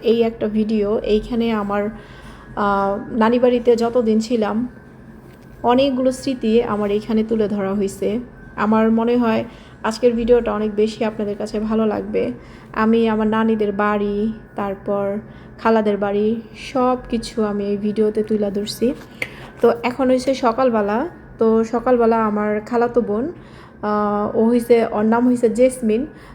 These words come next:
তো ও, জেসমিন সকালবেলা উঠেই মানে খুদের ভাত রান্না করছে, কালিজিরা ভর্তা, তারপরে চেপা শুটকির ভর্তা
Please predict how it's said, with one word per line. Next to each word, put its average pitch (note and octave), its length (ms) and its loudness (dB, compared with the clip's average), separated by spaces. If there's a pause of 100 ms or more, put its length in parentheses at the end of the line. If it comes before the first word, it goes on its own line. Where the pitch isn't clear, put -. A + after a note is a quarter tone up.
(140)
তো A3+ 260 4 (100)
ও, B3 560 8
জেসমিন B3+ 680 -2
সকালবেলা B3 500 0
উঠেই B3+ 440 0
মানে A3 440 0 (500)
খুদের B3+ 260 6
ভাত A3+ 220 -2
রান্না A3+ 240 0
করছে, A3+ 460 -2
কালিজিরা A#3 500 0
ভর্তা, G#3+ 580 -2
তারপরে G#3+ 400 -2
চেপা A3+ 280 -2
শুটকির G#3+ 320 0
ভর্তা G#3+ 540 -4